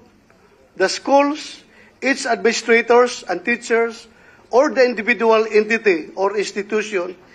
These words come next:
engaged in child care shall have special parental authority and responsibility over the minor child while under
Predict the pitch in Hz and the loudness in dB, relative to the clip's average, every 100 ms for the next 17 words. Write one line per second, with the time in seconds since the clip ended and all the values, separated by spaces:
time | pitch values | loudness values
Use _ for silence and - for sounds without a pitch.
0 | - - _ 214 226 220 254 240 202 - | -20 -20 _ 2 2 2 2 0 -2 -6
1 | 208 196 - 233 269 196 - 196 214 294 | -4 -2 0 2 0 -2 0 0 0 -4
2 | - _ _ _ - 262 277 220 240 - | -16 _ _ _ 0 2 4 2 -4 -2
3 | 254 233 254 247 240 208 202 226 220 226 | 0 2 2 0 0 -2 0 -2 2 0
4 | 220 214 202 240 233 226 - 202 202 - | 2 -2 2 2 2 -2 0 0 -2 -10
5 | - _ - 254 285 247 - 233 220 240 | -20 _ 0 0 0 -6 -2 0 0 0
6 | 214 214 214 202 185 185 - _ 196 202 | 0 2 0 0 -2 -4 -18 _ -2 2
7 | 220 214 202 208 214 208 208 208 196 175 | 2 2 0 2 2 2 -2 0 0 0
8 | 185 - - - _ 202 214 226 190 208 | -4 -12 -20 -20 _ 0 2 2 -2 0
9 | 202 220 | 2 2